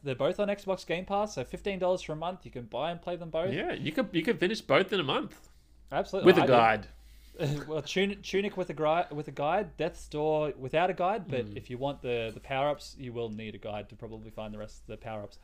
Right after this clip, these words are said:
Speaker 2: But
Speaker 1: But, uh,
Speaker 2: our time's
Speaker 1: yeah.
Speaker 2: nearly up, so make sure you give us a thumbs up if you like Tunic, or a thumbs up if you like Death's Door, and, uh,
Speaker 1: <laughs>
Speaker 2: stick around and subscribe on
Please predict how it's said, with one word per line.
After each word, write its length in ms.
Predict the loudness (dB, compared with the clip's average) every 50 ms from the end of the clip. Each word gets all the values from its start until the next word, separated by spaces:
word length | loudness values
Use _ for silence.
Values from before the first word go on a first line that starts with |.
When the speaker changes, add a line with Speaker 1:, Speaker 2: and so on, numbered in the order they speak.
| -20 -20 -20 -20 -4 10
Speaker 2:
But 340 | 12 12 12 12 8 4 -4
Speaker 1:
But, 80 | -2 6
uh, 40 | 10 10
Speaker 2:
our 60 | 10
time's 280 | 10 10 10 10 10 10
Speaker 1:
yeah. 60 | 8
Speaker 2:
nearly 220 | 8 10 10 12
up, 140 | 10 10 10
so 120 | 8 4 6
make 160 | 6 6 4
sure 180 | 6 8 8 8
you 100 | 8 6
give 120 | 6 6
us 160 | 6 6 6
a 260 | 6 6 6 6 6 2
thumbs 460 | -2 2 6 8 8 8 6 4 6
up 320 | 8 6 6 6 2 -14 -6
if 180 | -4 -4 -2 0
you 80 | 2 4
like 220 | 6 6 4 4
Tunic, 400 | 2 2 2 2 2 -2 0 0
or 180 | 2 4 4 6
a 220 | 6 4 4 2
thumbs 340 | 0 0 0 0 2 2 -2
up 120 | -2 -2
if 80 | -2 -2
you 120 | 0 0
like 300 | 2 2 0 -2 -4 -2
Death's 220 | -2 -2 -2 -2 0
Door, 340 | 0 4 4 6 4 4
and, 200 | 4 0 0 2
uh, 260 | 2 2 2 2 2 2
Speaker 1:
<laughs> 60 | 4
Speaker 2:
stick 240 | 6 8 6 6 6
around 220 | 2 0 0 0
and 100 | 0 -2 -2
subscribe 580 | -6 -12 -12 -4 0 2 2 4 2 2 0
on 400 | 0 -2 -2 -2 -4 -8 -10 -12